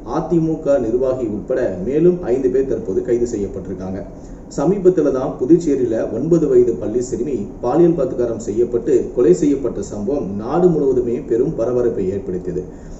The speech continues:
இந்த சம்பவத்தின் அதிர்ச்சி விலகாத நிலையில திருப்பூர் மாவட்டத்துல ஒரு பதினேழு வயது சிறுமி பாலியல் பலாத்காரம் செய்யப்பட்ட சம்பவமானது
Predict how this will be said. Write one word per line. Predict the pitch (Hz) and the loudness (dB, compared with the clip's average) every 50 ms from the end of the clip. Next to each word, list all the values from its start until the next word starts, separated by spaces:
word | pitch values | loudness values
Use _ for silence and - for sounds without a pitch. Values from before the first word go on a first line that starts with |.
| - - - | -16 -8 -2
இந்த | 117 120 139 170 180 180 | 0 0 4 6 6 6
சம்பவத்தின் | - 151 143 147 156 156 151 147 151 151 151 - | 6 4 2 2 4 4 4 4 4 2 0 -2
அதிர்ச்சி | 123 - 110 - 151 160 156 - 156 123 | -4 -6 -2 -2 -2 -2 -2 -2 -2 0
விலகாத | 113 113 120 123 127 135 123 127 | 2 2 2 0 0 0 -2 -2
நிலையில | 113 113 104 104 113 135 151 - - - - - - - - - - | -2 -2 0 0 2 2 2 2 0 -2 -6 -10 -14 -16 -10 0 2
திருப்பூர் | 165 190 - 190 208 196 180 160 | 4 4 4 6 6 8 8 6
மாவட்டத்துல | 147 143 147 143 - - - 135 147 147 143 | 6 2 0 0 -2 -2 -2 0 2 2 2
ஒரு | 131 123 | 2 2
பதினேழு | - - 107 - 131 143 143 139 | 0 -2 -4 -4 -2 -2 0 2
வயது | 131 123 120 113 | 4 4 4 4
சிறுமி | - - 104 107 120 120 110 - - - - - - - - | 2 0 -4 -2 -2 -2 -2 -4 -6 -8 -12 -14 -16 -12 -8
பாலியல் | - 117 135 165 185 190 175 | -6 -4 2 4 6 6 6
பலாத்காரம் | 151 143 143 139 131 131 131 127 120 | 4 2 0 0 0 0 0 -2 -2
செய்யப்பட்ட | 107 110 101 117 127 117 120 107 113 113 | -2 -2 -2 -2 0 0 -2 -2 -2 -4
சம்பவமானது | - 110 95 101 107 123 123 123 117 110 113 127 135 160 127 101 | -4 -4 -8 0 2 2 2 2 2 -2 -2 0 2 2 2 2